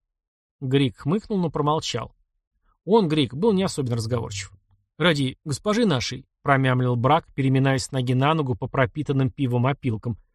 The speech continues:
покуда Дюк неотрывно глядел на меня. «Мы ведь просто повеселиться немного хотели, только всего». «Так чего же у неё вид такой невесёлый?» — спросил я.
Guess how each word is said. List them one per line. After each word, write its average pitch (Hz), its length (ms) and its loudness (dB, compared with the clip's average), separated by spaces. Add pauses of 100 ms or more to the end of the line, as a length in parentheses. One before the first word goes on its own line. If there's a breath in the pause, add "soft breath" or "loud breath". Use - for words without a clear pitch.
(160)
покуда 139 380 0
Дюк 131 280 -2
неотрывно 131 500 2
глядел 123 340 0
на 123 60 2
меня. 131 340 0 (540)
«Мы 254 140 0
ведь 233 120 -2
просто 233 440 2 (120)
повеселиться 233 520 -4
немного 156 260 -2
хотели, 160 440 -4
только 240 300 -6
всего». 165 360 -4 (1300)
«Так 127 180 -6
чего 165 300 0
же 127 120 2
у - 20 2
неё 127 160 4
вид 117 320 0
такой 143 320 0
невесёлый?» — 170 600 -4 (120)
спросил - 500 -6
я. 131 220 -4